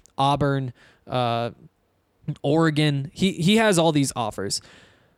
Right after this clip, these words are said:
I'm still pretty confident that he's going to Colorado. Six seven, two twenty,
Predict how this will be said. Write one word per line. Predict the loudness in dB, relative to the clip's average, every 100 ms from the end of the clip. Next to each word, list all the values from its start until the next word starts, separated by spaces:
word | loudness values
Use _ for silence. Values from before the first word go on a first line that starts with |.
| _ _ _ _ _ _ _ _ _ _ _ _ _ _ _ -2
I'm | 0 0
still | 0 2 4 4
pretty | 0 2 2 2
confident | 2 2 0 0 -2 -4 -6 _
that | -6 -2 -2 -4
he's | -2 0 2 0 0
going | 0 0 0
to |
Colorado. | -2 0 0 0 0 0 0 0 0 -2 -4 -12 -20 _
Six | -6 -4 -2
seven, | 0 0 2 -2
two | -2 -2 0
twenty, | 0 -2 0 -2 -4